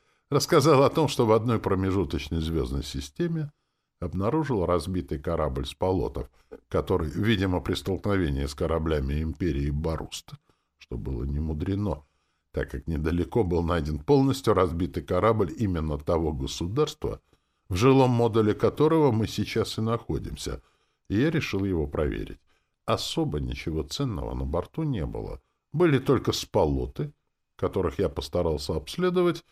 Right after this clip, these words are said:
и заметил у них тот самый нюанс, связанный с медкапсулами. Услышав о том, что медкапсулы имеют специальную прошивку, которая не позволяет им изучать сполотов, девушка снова нахмурилась.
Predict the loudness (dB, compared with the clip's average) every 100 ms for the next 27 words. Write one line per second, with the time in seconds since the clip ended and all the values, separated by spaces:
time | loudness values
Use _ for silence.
0 | _ _ 0 2 6 6 4 2 2 2
1 | 2 -2 0 0 0 0 2 2 0 -2
2 | 0 0 -2 -4 -2 0 2 0 -2 -4
3 | -4 -4 -4 -4 -4 -4 -6 -6 -6 -8
4 | -10 _ _ _ _ _ -10 -4 -4 -4
5 | -6 -6 -4 -6 -6 -4 -4 -4 -6 -6
6 | -6 -6 -4 -4 -4 -6 -8 -10 -4 -4
7 | -2 -4 -8 -6 -6 -6 -8 -10 _ -10
8 | -8 -6 -4 -4 -4 -4 -4 -6 -2 -2
9 | -2 -4 -6 -8 -8 -6 -6 -6 -10 -12
10 | -8 -4 -2 -4 -6 -10 _ _ _ _
11 | -10 -4 -4 -4 -6 -6 -4 -2 0 0
12 | 0 -2 -4 -4 -4 -4 -6 -10 -14